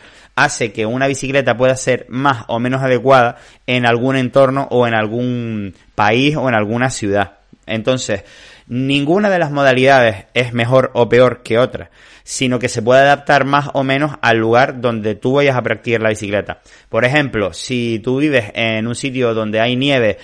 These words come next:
diez meses al año, pues a lo mejor una fat bike, que en el resto del mundo prácticamente no se utilizan, pues puede ser la bicicleta más adecuada. O si vives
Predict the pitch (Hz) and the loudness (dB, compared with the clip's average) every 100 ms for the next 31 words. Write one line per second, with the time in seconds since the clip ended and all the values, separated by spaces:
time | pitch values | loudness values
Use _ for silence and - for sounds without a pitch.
0 | - _ - 110 107 127 127 139 139 135 | -18 _ -10 -6 -2 0 0 -2 -2 2
1 | 139 131 135 - - _ 104 104 104 117 | 2 0 -6 -10 -20 _ -6 -4 0 2
2 | 131 - 127 110 - 131 120 143 147 147 | 2 2 0 0 2 0 2 2 2 0
3 | - _ - 104 95 104 104 113 113 127 | -14 _ 0 2 2 0 -2 -4 0 0
4 | 131 131 104 117 - 123 135 127 101 107 | 0 -2 -2 -2 -2 -2 0 -2 -4 -6
5 | 117 113 120 127 135 135 - _ - 120 | -8 -6 -4 -4 -6 -8 -14 _ -6 0
6 | 175 156 131 135 127 120 117 120 113 110 | 4 4 4 2 0 0 0 0 0 0
7 | 104 101 143 123 - 104 - 104 120 123 | -2 2 4 4 2 -2 -2 -2 2 0
8 | 110 | 0